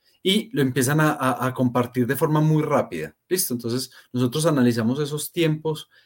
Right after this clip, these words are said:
en los que normalmente se distribuyen los datos de una página web, de un perfil, y encontramos esos, esas cosas raras que de un momento a otro sale una noticia y ¡brum!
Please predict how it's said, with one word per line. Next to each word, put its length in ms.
en 140
los 160
que 100
normalmente 680
se 240
distribuyen 920
los 200
datos 320
de 60
una 180
página 300
web, 460
de 80
un 100
perfil, 580
y 80
encontramos 420
esos, 220
esas 240
cosas 240
raras 420
que 80
de 160
un 60
momento 400
a 20
otro 180
sale 200
una 160
noticia 400
y 20
¡brum! 320